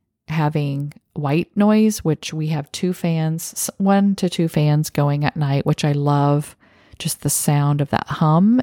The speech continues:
is very helpful to me. And I know some people need to listen to things to go to sleep. And that's, I mean, if that helps you to sleep,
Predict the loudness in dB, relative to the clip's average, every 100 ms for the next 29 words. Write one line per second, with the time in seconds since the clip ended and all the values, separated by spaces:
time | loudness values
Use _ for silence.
0 | 2 2 0 0 0 2 2 0 -2 -4
1 | -2 0 2 0 -2 -10 -20 -20 _ _
2 | _ _ _ -4 0 0 0 -2 -2 -2
3 | 0 0 -2 0 0 0 -2 2 2 2
4 | 0 0 -2 0 0 0 0 0 0 2
5 | 2 2 -2 -6 -6 -2 0 0 0 -2
6 | -2 -2 -2 0 2 2 0 -4 0 2
7 | 4 2 2 0 0 0 0 -2 -4 -2
8 | -2 -4 -2 -2 -4